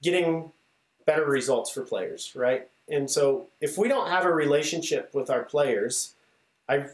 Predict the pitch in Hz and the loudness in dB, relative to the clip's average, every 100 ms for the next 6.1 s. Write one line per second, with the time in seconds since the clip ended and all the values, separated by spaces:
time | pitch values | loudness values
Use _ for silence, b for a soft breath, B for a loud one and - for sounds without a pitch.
0 | - 135 151 165 175 165 151 156 165 151 | -2 0 2 2 2 2 2 0 -2 0
1 | 139 143 135 135 135 120 127 117 120 107 | -2 0 -2 -2 -4 -2 -2 0 -4 -4
2 | 113 113 - 131 - 117 - b b b | -2 -2 -2 -8 -4 -4 -6 b b b
3 | b 139 151 190 185 170 156 165 170 - | b -2 2 2 2 2 2 0 -2 -2
4 | 147 156 160 160 139 135 110 - 151 147 | 0 0 2 2 2 0 -2 0 0 -2
5 | - 139 143 123 117 - 131 135 156 214 | -6 -4 -4 -6 -2 0 2 2 2 2
6 | 226 | -2